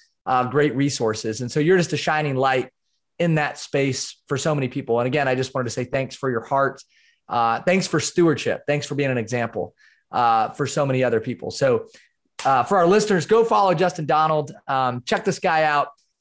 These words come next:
Trade your money for time. Uh, we, too many people are trading time for money. And, um, gosh, we gotta take off the golden handcuffs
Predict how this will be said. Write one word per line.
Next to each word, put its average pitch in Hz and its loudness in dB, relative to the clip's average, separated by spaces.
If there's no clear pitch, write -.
Trade 214 2
your 180 2
money 170 -2
for 135 -10
time. 143 -2
Uh, 117 0
we, 160 -6
too 220 0
many 202 2
people 160 0
are 139 2
trading 151 -2
time 156 -2
for 139 -4
money. 147 0
And, 127 -2
um, 117 -4
gosh, 135 -2
we 160 -2
gotta 156 2
take 151 -4
off 143 2
the 127 -8
golden 127 -2
handcuffs 127 -4